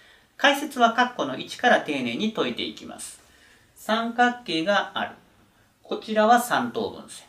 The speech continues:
こちらは四等分線です。これをバッテンになるように結んであるわけ。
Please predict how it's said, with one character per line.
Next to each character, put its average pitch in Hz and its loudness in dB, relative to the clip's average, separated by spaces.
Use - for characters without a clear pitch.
こ 143 -8
ち 156 -6
ら 131 6
は 101 4
四 180 -2
等 165 -4
分 123 -10
線 - -16
で - -20
す。 - -20
こ 233 0
れ 240 6
を 247 2
バ 147 2
ッ 151 -4
テ 240 -2
ン 226 -4
に 165 0
な 151 -2
る 139 -6
よ 123 -2
う 139 -6
に 214 2
結 127 -10
ん 98 -6
で 87 -6
あ 73 -6
る - -16
わ - -20
け。 - -20